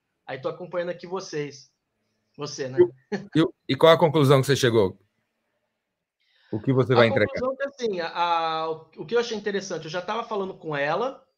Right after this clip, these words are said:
Speaker 1: há um, há um tempo, depois a pandemia parou, et cetera. E aí eu voltei a falar com ela, ela falou, "Nossa, preciso falar com, é, com, é com você." Aí eu comecei a trocar ideia com ela, de novo.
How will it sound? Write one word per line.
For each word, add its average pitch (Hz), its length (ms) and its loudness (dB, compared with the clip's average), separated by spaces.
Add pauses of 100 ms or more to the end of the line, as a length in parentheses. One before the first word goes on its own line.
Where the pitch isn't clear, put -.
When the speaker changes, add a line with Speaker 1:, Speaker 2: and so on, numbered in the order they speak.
(240)
Speaker 1:
há 139 100 -6
um, 139 240 -12
há 151 80 -8
um 143 120 -10
tempo, 180 460 -6
depois 156 300 -10
a 160 60 -8
pandemia 156 400 -8
parou, 156 440 -2
et 160 120 -10
cetera. 190 520 -6 (240)
E 160 80 -8
aí 170 60 0
eu 202 80 0
voltei 220 280 -4
a - 20 -10
falar 220 240 -4
com 220 120 -6
ela, 214 120 -2
ela 220 80 -8
falou, 220 160 -4
"Nossa, 254 200 -2
preciso - 200 -20
falar 220 220 -2
com, 214 260 -10
é, 185 180 -6 (140)
com, 196 180 -12
é 165 80 -12
com 185 160 -14
você." 185 360 -6 (220)
Aí 160 60 -4
eu 170 80 -4
comecei 202 280 -10
a - 20 -18
trocar 180 260 -6
ideia 175 160 -4
com 202 220 -6
ela, 247 340 -2 (480)
de 143 200 -6
novo. 254 540 -2